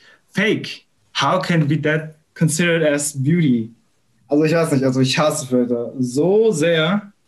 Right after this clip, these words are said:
Von mir aus ist ein Schwarz-Weiß-Filter ganz gut, weil ich finde keine funny und es bringt so dieses Alt in sich. Aber ich meine, diese Filter, die direkt darauf sich beziehen, sich, keine Ahnung, damit ein Gesicht schmaler ist, ähm, deine Haut heller.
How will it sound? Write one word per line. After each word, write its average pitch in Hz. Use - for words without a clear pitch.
Von 147
mir 160
aus 165
ist 135
ein 151
Schwarz-Weiß-Filter 135
ganz 113
gut, 123
weil 120
ich 120
finde 127
keine 120
funny 117
und 110
es -
bringt 113
so 113
dieses 110
Alt 123
in 131
sich. 127
Aber 123
ich 123
meine, 127
diese 123
Filter, 160
die 143
direkt 156
darauf 123
sich 127
beziehen, 135
sich, 127
keine 127
Ahnung, 127
damit 117
ein 117
Gesicht 127
schmaler 123
ist, 117
ähm, 110
deine 110
Haut 131
heller. 120